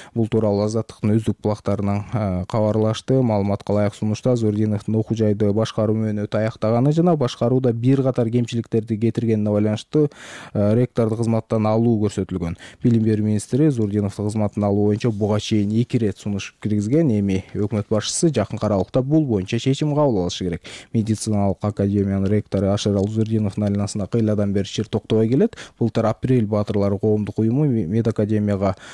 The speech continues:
окууга мыйзамсыз кабыл алуу фактылары боюнча өлкө президентине кайрылууда жазышкан. Бул иш боюнча башкы прокуратура дагы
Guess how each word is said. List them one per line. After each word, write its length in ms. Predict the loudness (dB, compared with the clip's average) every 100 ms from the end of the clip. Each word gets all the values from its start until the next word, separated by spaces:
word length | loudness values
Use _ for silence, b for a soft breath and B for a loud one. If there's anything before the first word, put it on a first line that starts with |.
| B B
окууга 460 | 0 2 0 0
мыйзамсыз 500 | 2 2 2 -2 -4
кабыл 320 | -2 2 2 2
алуу 180 | 0
фактылары 460 | 0 -4 -2 0 2
боюнча 280 | 2 2 2
өлкө 360 | 2 2 -2
президентине 520 | -4 -4 -4 -4 -6 -2
кайрылууда 500 | 0 0 0 0 0
жазышкан. 540 | 0 0 0 0 0
Бул 160 | 2 0
иш 120 | -2
боюнча 300 | -2 -2 0
башкы 360 | 0 0 -2 -6
прокуратура 640 | -6 -2 -2 0 2 2
дагы 280 | 2 2